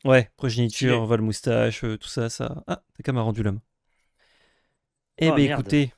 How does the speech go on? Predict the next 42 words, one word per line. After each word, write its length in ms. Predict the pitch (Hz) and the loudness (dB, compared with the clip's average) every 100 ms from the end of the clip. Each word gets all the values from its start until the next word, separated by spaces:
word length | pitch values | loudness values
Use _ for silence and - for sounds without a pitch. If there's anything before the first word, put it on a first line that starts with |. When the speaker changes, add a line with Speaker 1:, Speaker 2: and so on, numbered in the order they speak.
| _ _ | _ _
Speaker 1:
pour 140 | - | -6
cette 160 | - 110 | -4 -2
première 260 | 131 127 | 0 0
vidéo, 300 | 117 117 139 | 0 0 0
c'est 140 | 143 139 | 0 -2
un 40 | |
full 160 | - 117 | -4 -2
défaite. 340 | 120 196 - 139 - _ _ _ _ _ _ _ _ _ _ 127 | -2 -2 -4 -8 -10 _ _ _ _ _ _ _ _ _ _ -8
Euh, 260 | 113 113 - - - - - - - | -6 -6 -8 -12 -12 -14 -14 -16 -10
comme 180 | - 120 | -4 -2
diraient, 320 | 110 123 123 | 0 0 2
euh, 580 | 120 110 104 104 104 110 | 2 2 0 -2 -4 -6
les 100 | 110 | -6
commentaires, 480 | - 120 104 135 117 | -2 -2 -2 -2 -2
euh, 40 | |
comme 180 | 107 120 | -4 -2
d'habitude, 500 | 117 110 - 165 185 - _ _ _ _ _ _ _ - | 0 -2 -2 -6 -8 -14 _ _ _ _ _ _ _ -16
ils 80 | 151 | -10
savent 180 | 135 - | -10 -6
pas 100 | 123 | -4
gagner 220 | 117 113 | -4 -4
une 80 | 107 | -4
game. 280 | 123 180 185 - 113 _ - | -6 -6 -12 -20 -20 _ -8
Mais 120 | 117 | -6
comme 180 | - 120 | -2 0
diront 240 | 110 113 | 0 0
les 100 | 120 | 0
vrais, 360 | 110 107 143 - 139 | 0 0 0 -4 -10
euh, 300 | 117 107 101 | -8 -8 -10
c'est 160 | 113 - | -10 -10
faux. 140 | 98 98 | -10 -8
Speaker 2:
Mais 220 | 98 98 | -6 -6
non, 180 | 95 95 | -6 -10
les 120 | 90 | -10
gens 120 | 95 | -12
disent 180 | 87 - | -14 -14
pas 120 | 92 | -14
ça. 240 | - - _ _ _ _ | -14 -20 _ _ _ _
Speaker 1:
C'est 160 | - - | -20 -18
faux, 180 | - - | -18 -18
c'est 140 | - | -18
faux. 180 | - | -20